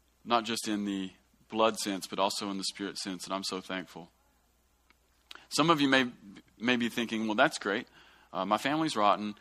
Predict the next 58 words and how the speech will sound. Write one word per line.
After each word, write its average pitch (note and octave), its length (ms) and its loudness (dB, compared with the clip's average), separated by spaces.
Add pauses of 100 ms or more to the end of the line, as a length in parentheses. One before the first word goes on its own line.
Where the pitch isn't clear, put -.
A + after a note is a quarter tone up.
(160)
but - 80 -6
I G#2 60 2
can A2 100 -6
have G#2 180 0
a G2 60 -6
family C3 340 -2
at G#2+ 80 -6
church, G2 460 -4
but G#2 100 -4
I G#2+ 80 0
don't A#2+ 200 0
really A#2 160 0
know A2+ 140 2
anybody A2 300 2
here, G#2+ 160 -4
and G#2 80 0
I F#2 60 0
feel G2+ 140 -4
like G2+ 140 0
an G#2 60 -4
outsider. E2+ 460 2
What F#2+ 100 -8
am G#2 120 -2
I G2+ 40 0
supposed G2+ 260 -8
to F#2+ 60 -8
do?" F#2+ 140 -8 (1700)
Well, D#3 260 10
if F#3 160 2
you've A3+ 100 2
been A3 140 4
coming G3+ 160 6
to F#3+ 60 2
the F3 80 2
Vineyard D3 260 4
and C#3 80 4
you C3+ 60 4
feel D3 160 2
like C#3+ 140 8
an C#3 60 2
outsider, A2+ 540 6 (880)
here's G3+ 200 6
what G3+ 120 4
you D#3+ 100 2
do. B2+ 280 4 (380)
Uh, C3 280 10
you C#3+ 180 2
need F#3+ 160 2
to F3 60 2
find D#3 260 8
some D3 140 2
other D#3+ 160 4
people B2 240 -2
who A#2 80 -4
feel A2+ 160 0
like G#2+ 200 6
outsiders G2+ 540 4
here, G#2+ 220 -4